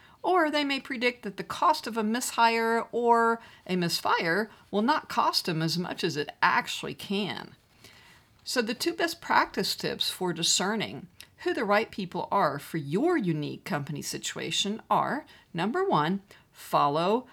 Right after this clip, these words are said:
a fact-finding process. For example, if you agree that business is a team sport, then you first have to be clear about what game you want to play and which scores you want to keep. Then you have to reverse engineer the process of deciding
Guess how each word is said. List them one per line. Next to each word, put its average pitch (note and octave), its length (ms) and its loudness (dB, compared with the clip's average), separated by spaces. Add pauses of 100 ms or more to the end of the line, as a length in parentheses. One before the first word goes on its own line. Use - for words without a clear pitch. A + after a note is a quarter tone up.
(120)
a C#4 140 -2
fact-finding F3+ 720 0
process. G#3 840 2 (360)
For D4+ 220 2
example, A#3+ 560 -2 (180)
if E4 240 -4
you F#4 80 0
agree G#3+ 440 -2
that D3+ 340 -2
business F#3+ 420 -2
is D3 100 -8
a D#3 60 -4
team G3 320 -6
sport, D#3 640 -2 (180)
then C4 140 -4
you C#4 80 -2
first - 340 -4
have G#3 160 0
to - 80 -10
be F3+ 140 -4
clear B3 400 -2
about F3 300 -2
what B3 280 0
game C#4 200 -4
you B3 100 -4
want G#3+ 180 -2
to F3 80 -6
play G#3+ 580 -2 (520)
and A#3+ 340 2
which A#3 140 -4
scores F#3 420 -2
you F#3+ 80 0
want D#3+ 220 -2
to D#3+ 80 -8
keep. G3+ 500 -8 (340)
Then A#3+ 360 2
you G3+ 100 2
have G3+ 160 2
to F#3+ 100 -6
reverse F3 460 0
engineer C4+ 380 -6
the - 80 -8
process - 580 -2
of D#3 140 -10
deciding F#3+ 720 -2